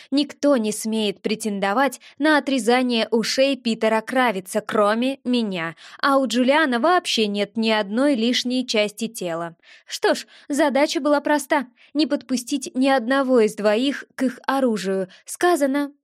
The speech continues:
сделано. Следующую пару молний я метнула именно в часы Питера,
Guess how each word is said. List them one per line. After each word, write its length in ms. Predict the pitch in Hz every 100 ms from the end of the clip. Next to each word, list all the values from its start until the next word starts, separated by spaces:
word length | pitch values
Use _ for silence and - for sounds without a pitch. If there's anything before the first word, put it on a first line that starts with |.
| -
сделано. 640 | 269 247 392 339 196 175 - _ _ - -
Следующую 760 | - 370 285 302 - 285 262
пару 320 | 262 277 240
молний 680 | 208 233 311 320 311 311 269
я 240 | 240 247 285
метнула 560 | 294 285 233 247 269
именно 500 | 277 247 233 240 247
в 60 | 247
часы 360 | - 226 226
Питера, 500 | 226 220 202 202 190